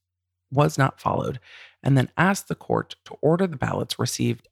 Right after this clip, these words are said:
after the state's election day deadline to be collected and separated. This is something that's going on in Pennsylvania as well. And then to stop the counting of the absentee ballots. The judge dismissed the lawsuit due to lack of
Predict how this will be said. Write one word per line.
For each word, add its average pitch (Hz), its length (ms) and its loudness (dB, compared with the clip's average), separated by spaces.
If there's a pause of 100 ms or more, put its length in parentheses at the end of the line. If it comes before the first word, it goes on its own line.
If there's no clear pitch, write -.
after 120 320 -4
the 156 120 0
state's - 320 -4
election 113 400 0
day 117 140 -4
deadline 127 500 2 (360)
to - 100 -16
be 123 120 2
collected 117 560 -2
and 120 140 0
separated. 127 580 0
This - 200 -2
is 131 80 -2
something 127 340 0
that's - 180 -6
going 123 260 2
on 117 140 2
in 113 100 -4
Pennsylvania 110 720 -4
as 107 160 -6
well. 156 420 2 (440)
And 143 140 2
then 131 140 2
to 131 80 -4
stop - 680 -4
the - 80 -6
counting 117 360 2
of 113 100 -4
the - 100 -2
absentee - 460 -6
ballots. 151 480 2 (460)
The 135 80 0
judge 131 380 2
dismissed - 480 -2
the 160 40 -2
lawsuit 131 540 0
due 120 140 0
to 113 60 2
lack 113 280 0
of - 80 -10